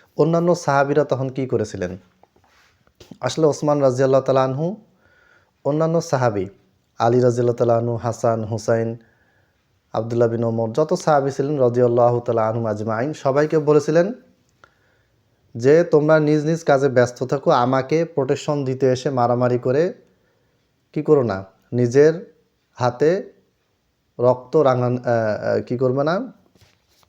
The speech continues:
রক্ত দিয়ে হাত রাঙাবে না।" তো যেহেতু তিনি নিষেধ করে দিয়েছিলেন, সেহেতু, আহ,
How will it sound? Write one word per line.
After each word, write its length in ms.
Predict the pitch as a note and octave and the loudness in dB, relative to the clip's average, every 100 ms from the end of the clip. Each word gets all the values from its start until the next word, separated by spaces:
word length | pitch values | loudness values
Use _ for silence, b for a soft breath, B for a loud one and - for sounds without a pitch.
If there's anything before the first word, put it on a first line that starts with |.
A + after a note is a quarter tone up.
| - - | -20 -4
রক্ত 320 | A#2+ C#3 - | 0 0 0
দিয়ে 160 | D#3 C#3+ | 0 2
হাত 200 | C3 C3 | 2 2
রাঙাবে 400 | B2 A#2 G#2+ G2+ | 2 2 -2 -2
না।" 160 | F#2 F#2 _ _ _ b b b b b b - | -6 -10 _ _ _ b b b b b b 0
তো 100 | F3 | 4
যেহেতু 300 | F3+ F#3 F#3+ | 4 4 4
তিনি 200 | F#3 F#3 | 4 4
নিষেধ 320 | E3 D#3 F3 | 4 2 0
করে 260 | - D#3+ | 2 2
দিয়েছিলেন, 540 | D3 D3 C#3 C#3 D3+ G3+ - _ _ _ _ | 4 2 2 0 -2 -4 -12 _ _ _ _
সেহেতু, 640 | - C3+ B2+ B2+ A#2+ D4 - | -2 0 0 0 0 -2 -6
আহ, 460 | - A2 G#2 G#2 | -2 0 0 -2